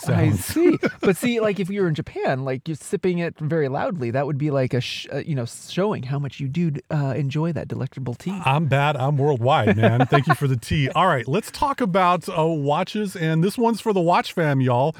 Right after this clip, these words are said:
Speaker 2: Merry Christmas. Go for it.
Speaker 1: Merry Christmas, watch fam. Yeah, so this is a, a collective episode. Uh,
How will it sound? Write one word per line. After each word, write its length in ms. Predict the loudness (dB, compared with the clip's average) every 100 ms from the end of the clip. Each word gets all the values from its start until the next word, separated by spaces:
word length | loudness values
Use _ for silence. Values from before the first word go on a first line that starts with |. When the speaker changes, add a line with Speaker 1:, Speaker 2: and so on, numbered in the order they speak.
| -4
Speaker 2:
Merry 200 | 2 2
Christmas. 460 | 2 -2 0 -4 0
Go 180 | 4 4
for 220 | 4 4
it. 60 | 4
Speaker 1:
Merry 360 | 4 4 2
Christmas, 640 | 0 -2 -2 -2 -4 -2 0
watch 280 | 0 0 -2
fam. 220 | 0 4
Yeah, 140 | 4
so 300 | 4 4 4 2
this 200 | 0 0
is 140 | 2
a, 160 | 2 4
a 100 | 0
collective 560 | 2 2 0 0 0 0
episode. 520 | 0 -2 -2 0 2
Uh, 300 | 6 6